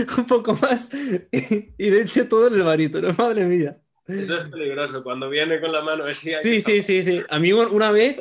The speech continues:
Speaker 1: claro, o sea, además, em, nos, nos di permiso para poder grabar, eh, las masterclasses y tal, y, y estuve grabándolo en vídeo, y hay un momento en que, es que me mueve, literalmente me echa pa' un lado, ¿sabes? De, de la fuerza con que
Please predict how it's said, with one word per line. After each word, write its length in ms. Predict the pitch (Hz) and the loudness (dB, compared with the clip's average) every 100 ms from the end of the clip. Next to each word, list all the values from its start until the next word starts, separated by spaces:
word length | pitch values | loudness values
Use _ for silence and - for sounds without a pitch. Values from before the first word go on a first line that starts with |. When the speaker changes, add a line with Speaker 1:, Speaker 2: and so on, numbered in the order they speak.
| 165 | -4
Speaker 1:
claro, 280 | 202 202 151 | 0 0 0
o 80 | 170 | 0
sea, 140 | 165 | 0
además, 460 | 160 180 202 202 _ _ _ | 0 0 -2 -4 _ _ _
em, 760 | - 175 156 147 143 135 127 127 | -4 0 0 0 -6 -6 -6 -8
nos, 200 | 156 151 | -6 -6
nos 220 | 160 147 | -2 -2
di 80 | 139 | -2
permiso 340 | 156 175 175 170 | 0 0 0 0
para 120 | 165 | 0
poder 140 | 175 | 2
grabar, 400 | 170 165 170 165 165 | 2 4 2 0 -2
eh, 640 | 160 156 147 147 143 139 | 0 0 0 -2 -4 -8
las 180 | - 151 | -6 -4
masterclasses 560 | 151 151 156 165 185 190 | -4 -4 -4 -2 -2 -2
y 20 | |
tal, 160 | 185 190 | -2 0
y, 140 | 151 | -2
y 140 | 139 135 | -2 -6
estuve 200 | 139 160 | -2 0
grabándolo 460 | 156 160 196 185 | 0 0 -2 -2
en 80 | 185 | -2
vídeo, 340 | 202 214 254 262 _ _ _ _ _ | -2 -4 -6 -12 _ _ _ _ _
y 100 | 143 | -2
hay 140 | 151 | 2
un 80 | 180 | 4
momento 420 | 180 180 190 220 | 4 2 0 0
en 220 | 202 165 156 | 0 -2 0
que, 240 | 170 - | -2 -2
es 120 | 143 | -6
que 100 | 135 | -4
me 160 | 185 175 | 0 2
mueve, 440 | 151 190 170 127 - | 2 2 2 -4 -2
literalmente 680 | 160 160 160 196 196 226 226 | -2 0 0 2 0 2 0
me 80 | |
echa 140 | 165 190 | 0 -2
pa' 140 | 196 | 0
un 120 | 185 185 | 2 2
lado, 240 | 214 156 | 2 -2
¿sabes? 280 | 175 208 180 165 | -2 -2 -2 0
De, 200 | 214 190 | 0 0
de 180 | - | -2
la 80 | 190 156 | -4 -4
fuerza 420 | - 175 - 196 | -4 -4 -2 -2
con 220 | 202 185 | -2 -2
que 320 | 175 170 170 | -2 -6 -6